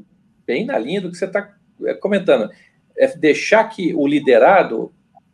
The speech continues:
possa descobrir o seu próprio engajamento e deixar isso fluir naturalmente. A pessoa engajada, é, é, ela não recebe isso por mandato,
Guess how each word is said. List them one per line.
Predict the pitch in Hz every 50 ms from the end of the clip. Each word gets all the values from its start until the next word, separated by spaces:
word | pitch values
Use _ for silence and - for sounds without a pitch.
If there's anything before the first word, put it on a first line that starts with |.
| _ -
possa | 165 180 196 180 - - - -
descobrir | - - 226 247 - - - 170 - - 170 220 226 190
o | 147
seu | - - 123
próprio | 120 - 127 117 113 131 120
engajamento | 113 113 107 107 117 95 98 120 147 156 160 156
e |
deixar | 147 139 - - 180 185
isso | 180 180 180
fluir | - - - 139 160 165
naturalmente. | 185 175 180 185 180 151 135 127 113 107 - - _ _ _ _ _ _
A | - -
pessoa | - 135 127 - - 175 180 170
engajada, | 165 147 147 131 117 110 - 131 135 147 170 175 190 185 180 - - _ _ _ _ _
é, | - 113 117
é, | 123 123 107 107 113 117 110 107 117 120
ela | 120 135 139
não | 165 151
recebe | 151 151 143 - 156 139 143 156
isso | 156 - -
por | 170 156
mandato, | 156 156 143 127 107 113 110 107 - _ - 110 101